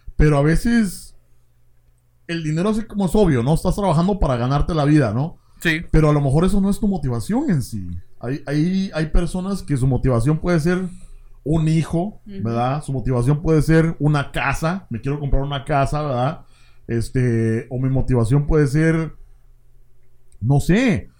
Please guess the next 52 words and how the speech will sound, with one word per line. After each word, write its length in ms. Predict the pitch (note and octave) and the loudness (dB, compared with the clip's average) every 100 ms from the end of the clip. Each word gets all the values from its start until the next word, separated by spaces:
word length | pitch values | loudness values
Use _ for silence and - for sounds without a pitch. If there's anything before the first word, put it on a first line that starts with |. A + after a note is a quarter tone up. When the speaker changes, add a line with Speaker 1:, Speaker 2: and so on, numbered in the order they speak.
| _ _ - | _ _ -8
Speaker 1:
eh, 720 | B2+ A#2+ A#2 A#2 A#2 A#2 A#2+ C3 | -2 0 0 0 0 0 -2 -4
a 60 | |
lo 100 | B2 | -4
mejor 240 | A#2+ B2 D#3+ | -2 2 2
hacer 200 | E3 E3 | 2 2
un 100 | F3 | 0
trabajo 460 | E3 F3 D3+ B2 | 0 0 0 0
de 80 | A2+ | 0
ocho 220 | C3+ - | 0 2
horas 180 | D#3+ D#3+ | 2 2
en 120 | D3+ | 0
cinco 600 | - F#3+ F3 E3+ G3+ - | 4 4 4 2 -4 -4
para 240 | C#3 C3 - | -2 -2 -2
tener 160 | B2+ | -2
otras 360 | D#3 D#3+ E3 - | -2 0 0 2
tres 220 | D#3 D#3 | 2 0
para 180 | - D#3 | 0 -4
poder 220 | A#2+ C3 | 0 2
ir 60 | D3 | 2
a 40 | |
jugar 240 | C3 C#3 C#3+ | 0 0 4
videojuegos, 540 | F3+ D3+ A3 A3+ D3+ | 4 2 0 0 0
yo 100 | D3+ | -2
qué 120 | D#3 | -4
sé. 200 | D3 G#3 | -2 0
Speaker 2:
Sí, 80 | D#3+ | 0
sí, 160 | C#3+ A2+ G3+ | 0 0 -4
sí, 100 | C3 | -2
sí. 60 | C#3+ | -2
Speaker 1:
Entonces, 500 | D#3 D#3+ A3 G#3+ - - - - | -2 0 0 -2 -8 -20 -16 -4
y 80 | D3+ | 0
a 80 | D3 | 2
veces 600 | E3 F#3+ A#3+ B3 A3+ - - - - | 4 2 2 -2 -4 -10 -16 -20 -2
uno 220 | D#3 G3+ | 0 0
como 260 | F3 D3 C#3 | 0 2 4
líder 300 | D#3+ F3+ F3+ | 4 4 0
tiene 320 | E3+ F3 E3+ | -2 -2 -4
que, 640 | E3+ E3+ F3+ F3+ D#3 C3 | -4 -2 -2 0 0 0
em, 300 | A2+ G2+ F#2+ - - - - - - - - - - | 0 -2 -4 -10 -20 -20 -20 -20 -20 -20 -20 -20 -6
entender 480 | C#3+ C3+ B2+ B2+ E3+ | -4 0 0 0 -2
y 40 | |
conocer 280 | F#3+ C#3+ B2 | -2 -2 0
a 60 | F3 | 0
la 60 | E3+ | 0
persona, 340 | C#3 G3 F#3 | 0 -2 -6
a-, 160 | C#3+ D3+ | -8 -6
incluso 340 | D#3 C3 E4 A4 | -6 -2 0 0
hasta 160 | G3 | 0
a 40 | D#3+ | 0
nivel 260 | C#3 C3+ | 0 0
personal, 520 | - C#3 A2+ A#2 A#2+ G#2+ | 0 0 0 -2 -4 -4
¿no? 240 | C#3+ | -4